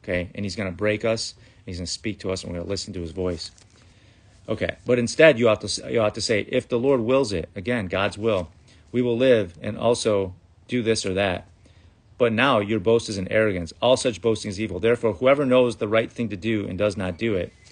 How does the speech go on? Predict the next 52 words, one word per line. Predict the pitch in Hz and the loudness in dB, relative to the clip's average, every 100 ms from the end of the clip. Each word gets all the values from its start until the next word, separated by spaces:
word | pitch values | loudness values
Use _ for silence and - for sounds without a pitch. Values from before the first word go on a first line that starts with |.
| - _ - _ _ | -20 _ -20 _ _
for | 95 | -8
him | 123 120 95 | -2 -2 -2
it | 90 | -6
is | 82 | -6
a | |
sin." | 82 104 82 82 - - - _ _ _ _ - - | -6 -6 -8 -12 -20 -20 -20 _ _ _ _ -20 -14
So, | - 135 101 92 _ _ _ _ | -2 0 0 -2 _ _ _ _
I'm | 135 | 0
not | 170 135 | 2 4
judging | 135 110 113 | 2 2 0
my | 101 | 0
brothers | 104 104 95 | 0 0 -2
in | 87 | -6
Torah, | - 113 131 135 - _ _ - | -2 0 0 -2 -14 _ _ 2
right? | 113 123 - _ _ - _ - | 4 4 0 _ _ -20 _ 0
I | 147 | 2
have | 139 | 2
to | 110 | 0
judge | 123 110 | 0 2
myself | 101 - 131 113 | -2 -2 -2 -2
in | 104 | -6
Torah. | - 104 85 82 98 - | -4 -2 -2 -4 -8 -2
But | 110 | 0
if | 95 127 | 0 0
I'm | 135 | 0
not | 120 101 | 0 0
walking | 107 123 - 98 | 2 0 -2 -6
in | 90 | -4
it, | 92 101 - _ _ _ - | -4 -6 -10 _ _ _ -2
then | 107 101 | -2 0
it | 92 | 0
doesn't | 92 95 98 | 0 0 -2
matter, | 101 95 87 82 - | 0 0 -2 -8 -6
right, | 95 95 - - - | -2 -2 -6 -16 -8
if | 95 | -4
I | 87 | -4
preach | - 107 - | -4 -6 -4
it. | 90 - - - - _ | -6 -6 -16 -20 -20 _
If | 107 107 98 - | -4 -2 -4 -8
you | - 139 | -4 -2
hear | 131 156 147 | 0 2 4
it | 110 101 - _ _ _ - | 4 2 -4 _ _ _ -6
and | 107 | -2
you're | 107 | 0
like, | 98 | 0
"That's | 90 107 - | 0 -2 -2
true," | - 143 110 | -4 0 0
but | 101 | 0
you | 107 | -4
don't | 104 95 | -2 -4
do | 85 113 | -2 -2
it, | 98 - | -2 -4